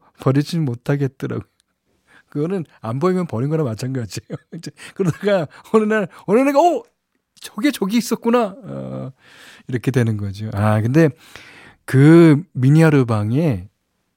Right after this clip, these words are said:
처음에는 쓸모없는 것 같아도 시간이 가면, 가면, 가면 갈수록 의미 있는 게 될 겁니다. 네. 자, 문자 그리고 스마트 라디오 미니로 사용과 신청곡 받겠습니다.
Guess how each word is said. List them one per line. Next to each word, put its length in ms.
처음에는 480
쓸모없는 540
것 80
같아도 460
시간이 600
가면, 520
가면, 500
가면 480
갈수록 500
의미 300
있는 320
게 200
될 140
겁니다. 480
네. 340
자, 260
문자 360
그리고 200
스마트 320
라디오 240
미니로 440
사용과 320
신청곡 500
받겠습니다. 580